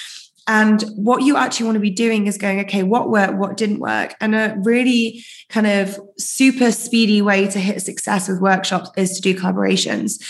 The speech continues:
So what I then did was I would collaborate with members clubs, or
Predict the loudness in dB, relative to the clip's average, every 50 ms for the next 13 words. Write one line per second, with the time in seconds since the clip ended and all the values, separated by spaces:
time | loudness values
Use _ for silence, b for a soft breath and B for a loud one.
0 | B B B B -8 -2 2 2 4 4 4 4 4 4 2 2 2 2 4 4
1 | 4 4 4 2 0 0 0 -2 -2 0 0 2 0 0 0 -2 0 2 2 2
2 | 2 0 0 0 -2 -2 0 2 2 4 4 2 2 0 -2 -6 -4 -2 0 0
3 | 0 0 -2 -4 B B B B B B _ -4 -2 0 2 2 2 2 0 -2
4 | -6 -10